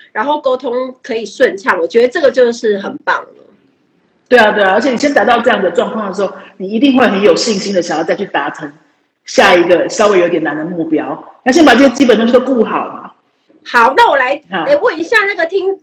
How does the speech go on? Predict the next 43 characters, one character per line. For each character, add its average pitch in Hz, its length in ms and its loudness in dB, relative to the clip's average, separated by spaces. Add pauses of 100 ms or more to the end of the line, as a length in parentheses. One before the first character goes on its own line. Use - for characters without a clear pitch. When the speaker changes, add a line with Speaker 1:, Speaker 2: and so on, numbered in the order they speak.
(120)
Speaker 1:
那 359 120 -6
个 294 140 -4
粉 220 180 -8
丝 294 140 -16
的 285 120 -2
问 285 240 -2
题 202 220 -14
啊， 185 280 -6 (240)
有 233 180 -4
人 233 200 -2 (140)
问 262 220 2
说， 262 600 -4
Speaker 2:
嗯。 330 80 -14 (380)
Speaker 1:
<laughs> - 80 0 (380)
哎， 453 120 -12
好 277 140 -12
可 - 220 -16
爱 196 400 -12 (600)
哦， 247 60 -6
就 262 180 -2
是 269 360 -2 (760)
在 539 120 -2 (580)
没 285 280 -2
有 403 200 -4
伙 208 300 -6
伴 294 280 -4
的 165 460 -14
情 247 260 -8
况 262 300 -2
下， 247 300 0
Speaker 2:
嗯。 226 80 -10
Speaker 1:
如 247 160 -6
何 294 180 -6
强 214 320 -8
迫 247 220 -2
自 247 140 -14
己 196 140 -14
输 226 300 -8
出 233 240 -6
任 254 280 0
何 185 260 -4
一 - 120 -6
种 - 300 -6